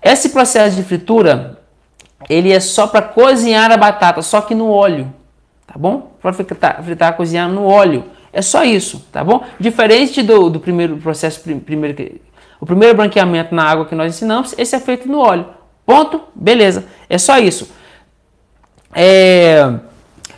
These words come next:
e aí, pra esse processo aqui que nós estamos falando, essa batata já precisa estar cortada.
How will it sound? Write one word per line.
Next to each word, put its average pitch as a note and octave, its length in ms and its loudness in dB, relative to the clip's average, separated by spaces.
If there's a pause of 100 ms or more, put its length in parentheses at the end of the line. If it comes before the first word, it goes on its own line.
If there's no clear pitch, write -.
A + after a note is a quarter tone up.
e A3 140 2
aí, B3+ 320 6
pra A3 200 4
esse C#4+ 260 2
processo G3+ 520 0
aqui E3+ 160 -6
que E3+ 60 -4
nós E3 180 -2
estamos D3 260 -8
falando, F3+ 520 2 (180)
essa F3+ 240 0
batata A3 460 2
já A3 100 2
precisa A3+ 380 -4
estar A3+ 320 -4
cortada. F3+ 960 0